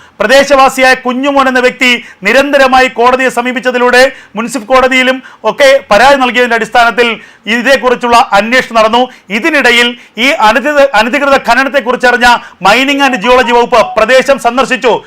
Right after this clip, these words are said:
സന്ദർശി-, സന്ദർശിച്ചപ്പോൾ അവർക്കൊരു കാര്യം ബോധ്യപ്പെട്ടു. ടൺ കണക്കിന് സിലിക്ക മണലാണ് അനധികൃതമായി അവിടെ നിന്ന് കടത്തിയിരിക്കുന്നത്. അപ്പോൾ അനധികൃതമായി കടത്തിയ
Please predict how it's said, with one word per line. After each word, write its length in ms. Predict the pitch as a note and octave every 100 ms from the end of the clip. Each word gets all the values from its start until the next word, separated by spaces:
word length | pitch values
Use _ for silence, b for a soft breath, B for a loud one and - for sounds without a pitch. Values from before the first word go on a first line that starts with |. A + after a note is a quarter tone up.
| B -
സന്ദർശി-, 560 | G#3+ B3 B3 C4+ C4+
സന്ദർശിച്ചപ്പോൾ 760 | G3+ A3+ C4 G#3 C#4 C4+ C4+ B3+ B -
അവർക്കൊരു 460 | G3 C4 C4+ C4+ C4+
കാര്യം 480 | - A#3+ C#4 C#4+
ബോധ്യപ്പെട്ടു. 680 | B3+ B3+ B3+ B3 B3+ A#3+ F#3 B B -
ടൺ 300 | A#3+ C4 D4+
കണക്കിന് 800 | C#4 C4+ C4+ C#4 C4+ C4+ B3+ -
സിലിക്ക 420 | - B3 - - C#4
മണലാണ് 680 | C4+ C4 C4 B3+ B3+ B3+ A3 B -
അനധികൃതമായി 840 | F3+ A#3+ A3+ C4 B3+ B3+ B3 B3 B3
അവിടെ 220 | G#3+ A#3+
നിന്ന് 180 | A#3+ A#3 A3
കടത്തിയിരിക്കുന്നത്. 680 | A3 A#3 A#3+ A3+ A3+ A3 G3+ D3+ B B _ G#3
അപ്പോൾ 200 | A3 C#4+ D#4
അനധികൃതമായി 580 | A3+ B3 C#4 C#4+ C#4 C4+
കടത്തിയ 560 | C4 B3+ C4 B3+ C4+